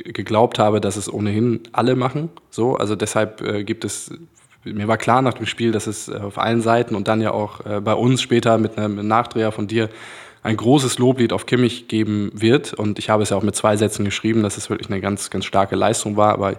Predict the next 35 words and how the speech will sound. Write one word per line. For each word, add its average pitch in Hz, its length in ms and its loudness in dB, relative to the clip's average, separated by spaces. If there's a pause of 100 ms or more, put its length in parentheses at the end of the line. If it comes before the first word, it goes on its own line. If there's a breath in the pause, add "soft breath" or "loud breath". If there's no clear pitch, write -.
(400 loud breath)
ich - 140 -8
dann 104 140 0
trotzdem 113 340 2
lieber 107 220 2
Philipp - 400 -6
Lahm 107 340 2
herausgehoben 107 640 0
hab, 110 280 -2
äh, 98 200 -4
der 101 160 -4
gegen, 101 400 -4 (260)
ähm, 95 260 -8
Reus 117 540 4 (400 loud breath)
trotz 127 300 2
der 117 100 2
vielen 127 340 0
Bauchschmerzen 117 680 2
und 101 100 -4
Fragezeichen, 113 640 0
die 107 180 0
auch 98 220 -4
wir 123 180 2
immer 101 180 -2
wieder 98 140 -2
angesprochen 101 580 -2
haben, 98 180 2
inzwischen, 101 400 -4
die 98 280 -4
hinter 101 240 -4
Philipp 104 260 -4
Lahm 101 220 2
so 104 80 -2
ein 101 40 -2
bisschen 101 200 -4
stehen, 104 340 -2